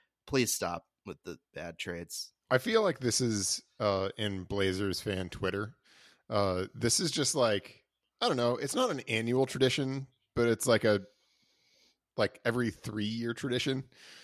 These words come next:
Speaker 2: where people will be like, it w-, w-, you know, from somewhere there will be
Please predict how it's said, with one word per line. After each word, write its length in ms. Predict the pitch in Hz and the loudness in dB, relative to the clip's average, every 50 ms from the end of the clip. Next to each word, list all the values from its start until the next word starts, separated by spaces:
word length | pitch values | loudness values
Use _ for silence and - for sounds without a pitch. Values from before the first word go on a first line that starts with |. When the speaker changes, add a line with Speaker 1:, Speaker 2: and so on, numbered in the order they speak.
| - - _ _ | -20 -20 _ _
Speaker 2:
where 580 | 113 113 113 107 107 107 104 101 101 104 98 - - | 4 6 8 8 8 8 6 6 4 2 -2 -4 -4
people 280 | - 113 104 110 113 110 | -4 -4 -2 0 2 2
will 100 | 110 107 | 2 4
be 160 | 104 107 104 | 4 4 4
like, 300 | 104 107 107 98 - - | 6 6 4 4 2 -4
it 80 | - - - | -8 -4 0
w-, 200 | 120 117 113 - | 2 2 2 2
w-, 180 | 117 117 120 - | 0 -2 -2 -2
you 160 | 143 139 127 | -2 -2 -2
know, 200 | 104 90 95 - - | 0 -2 -4 -8 -14
from 240 | - - 165 160 147 | -4 0 0 2 2
somewhere 500 | 127 - 180 185 180 160 139 120 113 107 | 4 4 4 4 4 4 2 2 2 0
there 120 | 107 110 110 | 0 -2 -2
will 120 | 110 107 | -2 -2
be 420 | 101 110 113 110 107 107 104 98 | -2 -2 -2 0 0 0 -2 -2